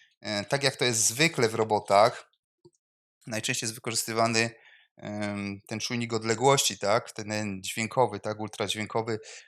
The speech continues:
czasem jakiś laserowy czujnik odbiciowy, e, natomiast tutaj będzie to takie trochę bardziej mechaniczne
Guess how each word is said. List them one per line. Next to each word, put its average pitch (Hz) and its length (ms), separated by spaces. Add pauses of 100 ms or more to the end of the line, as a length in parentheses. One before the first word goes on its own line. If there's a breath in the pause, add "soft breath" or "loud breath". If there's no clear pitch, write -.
czasem 135 380
jakiś 110 240
laserowy 120 560
czujnik 117 380
odbiciowy, 107 680 (440 loud breath)
e, 110 140
natomiast 127 880
tutaj 135 300
będzie 127 320
to 123 120
takie 123 220
trochę 123 240
bardziej 117 400
mechaniczne 123 960